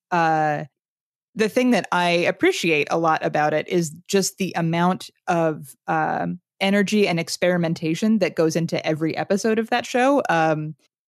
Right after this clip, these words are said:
the, the, uh, pilot of it is, uh, about a, um,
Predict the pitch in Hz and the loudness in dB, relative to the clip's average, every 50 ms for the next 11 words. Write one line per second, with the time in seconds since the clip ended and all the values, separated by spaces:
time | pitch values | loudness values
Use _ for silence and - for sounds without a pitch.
0 | _ 185 170 - 196 190 185 180 170 170 165 170 165 - 196 185 175 170 170 160 | _ -10 -2 0 2 4 4 4 4 2 0 0 -2 0 0 0 0 0 -2 -4
1 | 107 90 - - - 180 165 160 160 - - - 247 277 277 233 190 156 - - | -8 -12 -12 -6 -4 -2 0 0 -2 -4 -4 -2 0 0 2 2 0 0 -2 -6
2 | - _ _ 175 170 165 170 - - 156 151 147 - - - - - _ _ _ | -14 _ _ -4 -4 -4 -4 -8 -12 -10 -12 -12 -12 -14 -16 -16 -18 _ _ _
3 | _ _ _ _ _ _ _ - 185 175 170 160 156 156 - - - - 165 156 | _ _ _ _ _ _ _ -2 0 0 0 0 -2 -4 -4 -4 -2 -2 0 0
4 | 156 156 - 175 - 175 165 165 160 - - - - 170 160 156 151 147 143 135 | 0 0 0 0 0 2 2 2 0 -2 -2 -2 -2 0 0 0 -2 -4 -4 -6
5 | 135 131 123 120 - - 180 175 185 | -6 -6 -6 -6 -6 -6 -8 -8 -10